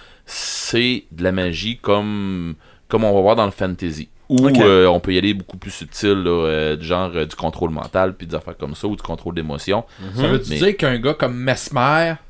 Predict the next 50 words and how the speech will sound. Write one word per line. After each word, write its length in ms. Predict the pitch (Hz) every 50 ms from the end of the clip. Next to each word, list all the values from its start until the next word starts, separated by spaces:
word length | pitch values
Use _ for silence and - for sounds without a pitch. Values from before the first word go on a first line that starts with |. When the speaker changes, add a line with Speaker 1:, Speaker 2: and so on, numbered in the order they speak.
| - -
Speaker 3:
c'est 260 | - - - 147 131
considéré 600 | - 143 139 135 127 - 135 131 123 131 160 165
comme 280 | - - 147 139 143
un 240 | 143 139 135 135 123 - - - - -
magicien ? 840 | 147 147 139 139 143 143 143 139 - - - - - - 160 165 185
Speaker 1:
C'est 60 | - 101
un 60 | 98
mentaliste. 640 | 104 120 127 - - 104 92 92 85 - - - - - - _ - - - _ _ -
Speaker 3:
Est-ce 200 | 127 120 - -
que 80 | - 139
c'est 200 | - - 160 -
considéré 440 | - 143 143 139 - 151 151 139
comme 200 | 147 170 151 143
de 60 | 127 135
la 100 | 131 123
magie ? 520 | 131 139 143 131 - - 156 160 156 - _ _ _ _ -
Speaker 1:
Non. 160 | 95 113 - - - - _ - - - - - - - _ - - - - - - -
Speaker 3:
C'est 140 | - - 127
là 180 | 123 160 226 240
qui, 840 | - - 156 147 135 131 123 123 127 123 123 123 123 127 123 127 123 -
c'est 120 | - 156
Speaker 1:
Ben, 80 | 156 113
Speaker 3:
là 80 | - 156
Speaker 1:
moi, 100 | 185 175
Speaker 3:
que 40 | 170
Speaker 1:
je 20 | 156
Speaker 3:
le 60 | 151
Speaker 1:
le 100 | 143 143
con-, 160 | 139 135 127 - - - -
moi, 180 | - 107 151 190
je 80 | 170 139
le 80 | 127
considère 420 | - 131 123 123 - - 117 110 -
pas 120 | - 139
comme 180 | - 135 120 113
de 40 | 110
la 80 | 110
magie 420 | 110 110 107 104 98 104 139 170 185 - - - - -
parce 140 | 104 -
que 80 | - 120
je 80 | - -
fais 160 | - 151 143
une 100 | 143 135
différence, 540 | 135 - - - 113 107 120 131 135 131 110
justement, 360 | 95 - - 101 101 113 - -
entre 260 | 95 104 104 101 101
plusieurs 440 | - - - 101 95 104 104 101 -
sortes 180 | - 120 113 104
de 80 | 104
magie. 340 | 92 90 85 82 82 87